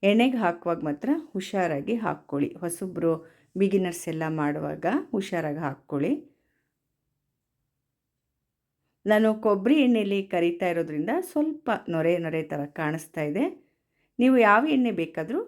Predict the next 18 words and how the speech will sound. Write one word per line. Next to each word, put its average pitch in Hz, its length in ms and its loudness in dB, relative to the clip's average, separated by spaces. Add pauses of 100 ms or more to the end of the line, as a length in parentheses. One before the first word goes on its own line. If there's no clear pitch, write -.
ಯೂಸ್ 185 240 0
ಮಾಡ್ಕೋಬೋದು. 143 600 -2
ಅಡಿಗೆ 175 360 0
ಎಣ್ಣೆನ 151 340 2 (200)
ಯಾವ 185 280 6
ಎಣ್ಣೆ 170 240 -4
ಬೇಕಾದರೂ 151 500 -4 (140)
ಯೂಸ್ 156 220 -6
ಮಾಡ್ಕೋಬೋದು. 143 680 -4 (4000)
ಇವಾಗ 214 220 6
ನೋಡಿ, 190 240 0 (140)
ಚೆನ್ನಾಗಿ 196 380 2
ಬೆಂದಿದೆ. 170 480 0 (840)
ಎರಡು 190 240 4
ಕಡೆನೂ 185 380 2
ಕ್ಲೀನಾಗಿ 196 460 -2
ಬೇಯಿಸ್ಕೊಂಡಿದ್ದೀನಿ 151 760 -6
ನಾನು. 143 260 -2